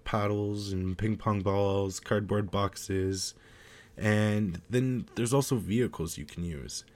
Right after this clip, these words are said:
And it's fun because there's always the boss at the end of the levels, you know. And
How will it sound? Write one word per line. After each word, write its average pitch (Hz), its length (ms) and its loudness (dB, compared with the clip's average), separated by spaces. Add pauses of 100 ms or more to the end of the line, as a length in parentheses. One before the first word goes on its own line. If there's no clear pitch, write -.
(380)
And 139 120 0
it's - 380 -2 (180)
fun 127 540 2
because 120 480 0
there's 127 240 4
always 131 340 6
the 110 100 2
boss 95 360 2
at 90 120 -2
the 90 140 2
end 90 220 2
of 82 180 -2
the 90 140 0
levels, 87 520 -4
you 90 120 -2
know. 85 160 -2 (420)
And 123 380 0